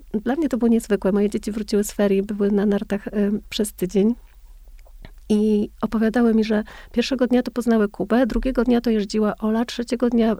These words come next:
y, po-, pojechali na jakiś skatepark i skakali z kimś tam, z kimś tam i z kimś tam, a potem się okazało, że właśnie Ola jest siostrą Kuby i, y, i to było niesamowite, bo było tam mnóstwo emocji w tych całych opowieściach, ale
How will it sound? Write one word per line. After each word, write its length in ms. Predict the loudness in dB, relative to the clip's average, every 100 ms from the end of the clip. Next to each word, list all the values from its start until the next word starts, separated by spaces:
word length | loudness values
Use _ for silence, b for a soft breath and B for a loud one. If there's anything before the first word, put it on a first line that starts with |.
| -2
y, 120 | -2
po-, 180 | -4 -2
pojechali 480 | 0 0 0 0
na 100 | 2
jakiś 200 | 0 -2
skatepark 580 | -8 0 0 0 -4 -4 -2
i 120 | -2 B B
skakali 500 | -4 -4 0 2 2
z 120 | 0
kimś 240 | -2 0 0
tam, 200 | 0 -2
z 60 |
kimś 200 | -2 -2
tam 160 | 0 0
i 40 |
z 80 | 0
kimś 180 | -2 -2
tam, 160 | 0 0
a 40 |
potem 240 | 0 -2
się 120 | 0 0
okazało, 380 | 0 2 2
że 100 | 2
właśnie 260 | -2 -2 -2
Ola 220 | 0 2
jest 220 | 2 0
siostrą 360 | -2 -2 0 0
Kuby 380 | 2 2 4 2 B B B
i, 140 | 0 0 -2 0
y, 80 | 0 -2 -16 -12
i 60 | -12 -4
to 100 | -2
było 160 | 2 4
niesamowite, 720 | 4 2 2 2 2 2 0 0
bo 140 | 0 0 -2
było 160 | -4
tam 140 | 2 4
mnóstwo 500 | 4 2 0 -2 2
emocji 340 | 4 4 0
w 40 |
tych 140 | -2 -2
całych 260 | -2 -2
opowieściach, 440 | -2 -2 -2 -2 -4
ale 220 | 0 0